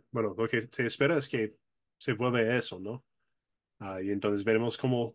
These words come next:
salgan el, el sábado, porque yo creo que, ah,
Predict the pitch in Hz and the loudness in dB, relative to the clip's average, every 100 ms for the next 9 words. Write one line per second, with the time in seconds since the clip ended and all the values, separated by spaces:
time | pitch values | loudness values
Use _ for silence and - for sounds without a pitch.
0 | - - - 120 131 131 127 - 127 - | -12 -8 -2 2 2 2 0 -2 -4 0
1 | 123 131 151 151 110 117 101 _ - 127 | 0 2 2 0 -4 -6 -6 _ -4 -2
2 | 123 147 151 156 143 - _ _ _ _ | 4 4 4 4 4 2 _ _ _ _
3 | _ _ _ _ _ _ _ _ - 120 | _ _ _ _ _ _ _ _ -2 0
4 | 113 | 0